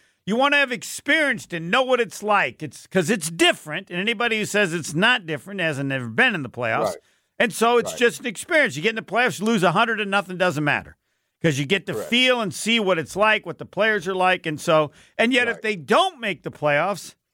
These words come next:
Speaker 1: fine. They still won
Speaker 2: Good.
Speaker 1: seven games. They only won eight last year with a veteran team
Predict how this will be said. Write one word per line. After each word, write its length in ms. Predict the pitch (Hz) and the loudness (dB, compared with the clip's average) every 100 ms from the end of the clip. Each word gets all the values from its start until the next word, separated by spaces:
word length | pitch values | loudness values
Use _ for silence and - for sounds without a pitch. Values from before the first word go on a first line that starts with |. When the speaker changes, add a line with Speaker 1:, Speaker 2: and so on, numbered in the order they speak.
| _ _ - | _ _ 2
Speaker 1:
fine. 380 | 349 330 131 - _ _ | 4 4 -2 -12 _ _
They 160 | 247 269 | 0 0
still 460 | - - 349 370 | -4 -2 2 2
won 200 | 302 254 | 2 0
Speaker 2:
Good. 240 | 208 165 - | 0 0 2
Speaker 1:
seven 360 | 285 302 294 285 | 2 2 -4 0
games. 400 | 285 269 233 - _ - | 0 0 -2 -10 _ -2
They 220 | 349 359 | 0 2
only 240 | 349 349 | 0 0
won 240 | 330 320 302 - | 0 2 0 0
eight 380 | 277 339 320 - | 0 0 -2 -6
last 580 | 202 302 349 285 - | 0 2 2 0 -6
year 200 | 180 208 | -8 -6
with 160 | 220 220 | -4 -2
a 80 | 220 | -2
veteran 540 | 175 277 294 262 247 | 0 0 0 -2 -6
team 380 | - 311 302 262 | -2 0 2 -2